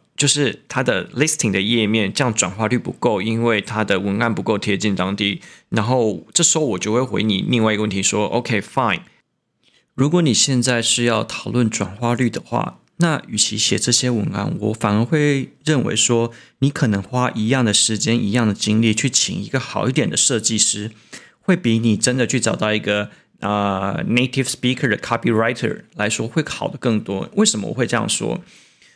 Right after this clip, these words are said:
大部分你现在，呃，大家可以看到，呃，亚马逊基本上它流量已经拆分了嘛，有分就是 browser 跟 mobile app，就是有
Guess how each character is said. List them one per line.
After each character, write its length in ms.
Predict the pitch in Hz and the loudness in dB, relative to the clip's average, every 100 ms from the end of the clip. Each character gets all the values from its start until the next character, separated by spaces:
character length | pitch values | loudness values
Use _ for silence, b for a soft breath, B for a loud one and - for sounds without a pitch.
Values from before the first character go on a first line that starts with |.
| b - | b -2
大 140 | 190 | -2
部 160 | 185 165 | 0 0
分 160 | 175 | 2
你 80 | 120 | 0
现 220 | 104 131 | 2 2
在， 360 | 123 127 113 110 | 2 2 0 0
呃， 200 | 107 104 | -2 -2
大 120 | 101 | -2
家 60 | 120 | -2
可 60 | 127 | -2
以 20 | |
看 180 | 117 113 | -2 0
到， 320 | 110 104 104 - - | 2 0 -2 -6 -6
呃， 180 | 117 101 | -2 0
亚 120 | 113 | 0
马 140 | 135 | 0
逊 260 | 104 131 104 | 2 0 0
基 120 | 127 | 0
本 120 | 117 | 0
上 120 | 101 | 0
它 40 | 117 | 2
流 140 | 113 | 2
量 160 | 110 104 | 2 0
已 20 | |
经 140 | 98 | 0
拆 180 | 107 110 | -2 -2
分 180 | 104 107 | -2 -2
了 60 | 107 | 0
嘛， 180 | 113 101 | -2 -2
有 160 | 107 98 | -2 -2
分 320 | - 117 123 | 0 0 0
就 100 | 120 | 0
是 220 | - 120 | 0 0
browser 600 | - 113 123 117 107 - - | 0 0 0 0 -2 -4 -4
跟 200 | 113 110 107 | -2 0 0
mobile 420 | 117 113 110 104 | 0 2 0 0
app， 260 | 110 101 - b b - | -2 -2 -8 b b -4
就 80 | 143 | 0
是 140 | 180 | 2
有 200 | 131 98 | 0 -2